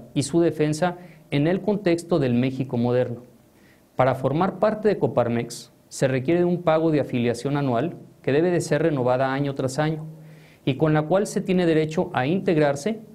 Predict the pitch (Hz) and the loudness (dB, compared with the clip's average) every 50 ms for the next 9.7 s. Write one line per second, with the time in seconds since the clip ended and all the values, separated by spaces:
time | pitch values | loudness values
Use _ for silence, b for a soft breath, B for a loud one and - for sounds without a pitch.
0 | - - 131 131 127 - 139 127 127 131 127 - 160 160 - 180 151 - 147 - | -4 -2 0 0 0 0 0 0 0 0 0 0 0 0 0 -2 0 0 -2 0
1 | - 127 127 123 123 131 139 139 139 139 - - 127 120 - 120 113 113 - 117 | 0 -2 0 0 0 0 0 -2 -2 -4 -2 -4 -4 -4 -2 -4 -4 -4 -4 -4
2 | 113 117 113 - 117 117 117 117 113 113 - - - - _ _ b b b b | -4 -4 -2 -2 0 0 0 -2 -2 -4 -8 -18 -20 -20 _ _ b b b b
3 | b b b b b b 123 117 117 - 139 156 170 170 185 165 - 190 180 180 | b b b b b b -2 0 2 2 2 2 2 0 -2 -2 0 2 2 2
4 | 170 165 - 175 170 - 165 147 147 151 151 151 151 151 139 127 120 120 120 120 | 0 0 -2 -2 0 0 2 2 2 2 2 0 0 0 0 -2 0 0 2 0
5 | 117 113 - 117 110 107 117 120 131 135 135 131 131 127 123 123 123 139 127 - | 0 0 0 0 0 0 0 0 2 0 0 0 0 0 0 0 0 -2 -2 -4
6 | - - B B B B B B - 139 170 190 - - - 165 135 - 127 113 | -8 -16 B B B B B B 0 2 2 2 0 -2 -2 -2 -2 2 2 2
7 | 117 135 165 170 - - - - - - 131 127 120 117 - 147 165 180 175 196 | 2 2 0 -2 -4 -8 -16 -16 -8 -4 -2 0 0 0 0 0 0 0 0 -2
8 | 185 - 147 127 123 - - 135 139 139 135 147 123 113 - 117 123 127 127 131 | -2 -2 -2 -4 -4 -2 -4 -2 -2 -2 -2 -2 -2 -2 -2 -2 -2 -2 -2 -4
9 | 120 113 - 127 120 123 120 110 110 110 104 - 143 147 | -4 -2 0 -2 0 0 0 -2 -2 -2 -4 -4 -6 -8